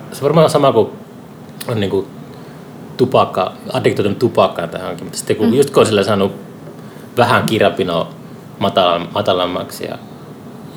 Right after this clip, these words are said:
Speaker 1: niinku jotain tollasia, niin sitten jostain syystä niin yhtäkkiä huomaa, että on aloittanut taas niinku uuden kirjan ja edelliset on
Speaker 2: Joo.
Speaker 1: kesken. Se voi olla, että sitä ei niinku tee kovinkaan tietoisesti sitä päätöstä, että alanpa lukemaan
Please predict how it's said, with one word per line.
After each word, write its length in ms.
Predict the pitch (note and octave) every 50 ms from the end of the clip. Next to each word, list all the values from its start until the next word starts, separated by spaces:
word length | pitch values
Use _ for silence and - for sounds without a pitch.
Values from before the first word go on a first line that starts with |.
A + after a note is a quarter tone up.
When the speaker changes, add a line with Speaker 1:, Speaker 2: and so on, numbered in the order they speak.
| - - - - - - - - - - - - -
Speaker 1:
niinku 360 | G2+ F#2+ F2+ - F#2 F#2 F#2+ - -
jotain 220 | - - - F2+ F2
tollasia, 460 | G2 F#2+ F#2 F#2+ F#2 - G2+ F#2 F2+
niin 160 | F#2 F#2+ F2+
sitten 260 | - - - F#2 E2+ - - - - - - - - - - - - - - - - - -
jostain 360 | - C3+ E3+ E3 - - A#2+ G#2
syystä 240 | A2 G#2 - -
niin 60 | G2 A2+
yhtäkkiä 360 | A#2 - - - - A2+ G2
huomaa, 520 | A2+ A#2 G#2+ G2 F#2+ F2 E2 E2 E2 - - - -
että 180 | - - - F#2
on 60 | F2
aloittanut 360 | F#2+ F#2+ F2+ - G2+ F2+ E2+
taas 260 | - F#2+ F#2 F2+ -
niinku 180 | - F2 E2+ -
uuden 200 | - - G2+ -
kirjan 340 | - - - G2+ G2+ G2 - - - -
ja 60 | G#2+
edelliset 280 | G2+ G#2 F#2+ F#2 - -
on 20 | A#3 G#3+
Speaker 2:
Joo. 80 | F#2
Speaker 1:
kesken. 300 | E2+ F#2 - - - -
Se 140 | - C3+ A#2+
voi 60 | B2+
olla, 100 | B2+ C3+
että 100 | C3 B2+
sitä 120 | - - C#3
ei 40 |
niinku 240 | B2 C3+ A#2+ A#2+ A#2+ A#2 - - - - - - - - - - - - - -
tee 140 | - B2+ A#2
kovinkaan 480 | - - A#2 G2 G2+ F#2+ F#2+ G2 F#2
tietoisesti 500 | - G#2+ G#2 G2 F#2+ F2+ F2+ F2 - -
sitä 220 | - - - - F2+
päätöstä, 460 | - - F#2 F#2 F2+ - - - F#2
että 160 | F2 - F#2
alanpa 260 | G#2 F#2 F2+ F2+ E2
lukemaan 480 | E2+ F2 E2+ F2+ F2+ F2 F2+ F2+ F#2+ G2